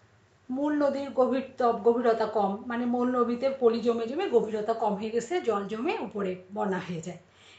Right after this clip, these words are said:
শাখা নদীগুলো পলি দ্বারা আবৃত, এই যে ছোট ছোট শাখা নদীগুলো পলি মা-,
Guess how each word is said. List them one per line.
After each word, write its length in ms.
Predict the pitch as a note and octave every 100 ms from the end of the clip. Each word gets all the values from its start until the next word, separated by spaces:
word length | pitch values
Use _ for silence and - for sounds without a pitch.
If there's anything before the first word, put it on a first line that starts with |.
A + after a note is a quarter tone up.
| _
শাখা 340 | - B3+ D4+
নদীগুলো 640 | D#4 D#4 D#4 D4+ E4+ F#4 -
পলি 240 | B3 B3
দ্বারা 240 | B3 B3 A4 -
আবৃত, 420 | A#3+ F#3+ G3+ E3+ F3 F3 D4
এই 120 | D#4
যে 160 | E4
ছোট 220 | E4 C4+ C4
ছোট 240 | - B3
শাখা 320 | B3+ A#3 A3+
নদীগুলো 480 | A#3 A3+ A3 G#3+ A#3
পলি 240 | B3 G#3 G3+ F#3+ F#3 - -
মা-, 240 | F3+ G3+